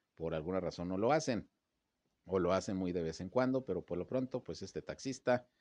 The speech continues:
con lujo de violencia, le robaron, le robaron su vehículo.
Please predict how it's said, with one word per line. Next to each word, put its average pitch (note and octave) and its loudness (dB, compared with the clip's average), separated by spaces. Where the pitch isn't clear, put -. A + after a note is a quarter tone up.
con D#2+ -8
lujo F#2 -2
de E2 0
violencia, A#2+ 0
le F#2+ -2
robaron, D#2+ -2
le G2+ 2
robaron D#2 0
su E2+ -6
vehículo. - -6